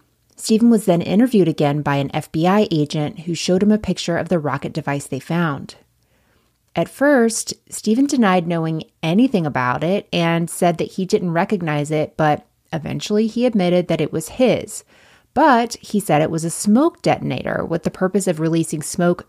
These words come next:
during flight so that the rocket would stay visible.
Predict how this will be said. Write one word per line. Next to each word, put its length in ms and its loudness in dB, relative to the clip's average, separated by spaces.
during 300 2
flight 540 0
so 160 0
that 160 -4
the 80 -2
rocket 320 -2
would 140 -6
stay 200 -4
visible. 580 0